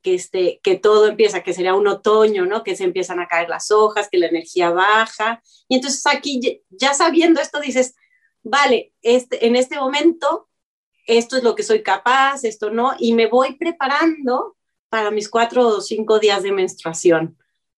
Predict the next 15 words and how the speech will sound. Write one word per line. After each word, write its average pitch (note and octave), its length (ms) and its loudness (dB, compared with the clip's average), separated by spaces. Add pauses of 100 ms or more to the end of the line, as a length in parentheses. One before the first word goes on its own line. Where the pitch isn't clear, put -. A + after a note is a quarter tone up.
(100)
¿no? F#4 280 2 (300)
Y C4 120 2
entonces C#4 420 2
puedo E4+ 380 4
un G4 120 0
poco C#4+ 540 2 (120)
saber, C4 540 -2
yo, B3+ 220 -6 (260)
yo C4+ 120 -6
solo D4+ 260 0
me, B3+ 260 0
me A3+ 140 0
imagino A3+ 580 0
una A3+ 200 0
niña A#3 560 -2